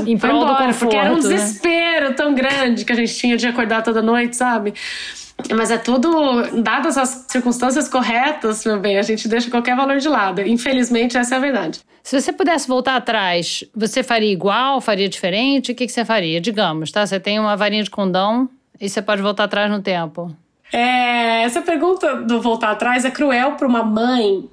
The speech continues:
Speaker 2: porque se você fala assim, "Ah, eu não teria tido filho", parece que você tá dizendo que você quer que seu filho morra, entendeu? E não é o caso. Mas eu acho que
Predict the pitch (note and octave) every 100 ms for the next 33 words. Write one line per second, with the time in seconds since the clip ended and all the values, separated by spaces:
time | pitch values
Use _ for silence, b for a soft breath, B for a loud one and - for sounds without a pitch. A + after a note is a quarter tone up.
0 | - A#3+ - B3+ B3 A#3+ C#4+ F#4 - C#4
1 | B3+ - A#3+ C#4 D#4 C#4+ C#4+ D4+ D4 B3+
2 | B3 G3+ - C4+ C4 G#3 F3+ F3 B B
3 | B - C4 D4 - E4+ D#4 C4 C#4 -
4 | D4 C4+ - - C#4+ E4+ E4 G3+ G3+ F3+
5 | F3 G3 A3+ G3+ G3 A3 A#3 A#3+ C4+ C#4
6 | - F4 B3 G#3 F3+ G3+ - B B B
7 | B A#3 B3 D#4+ C#4 - - A#3+ D4 F#4
8 | A#3 G#3 A3 A#3 D#4 - D4 A#3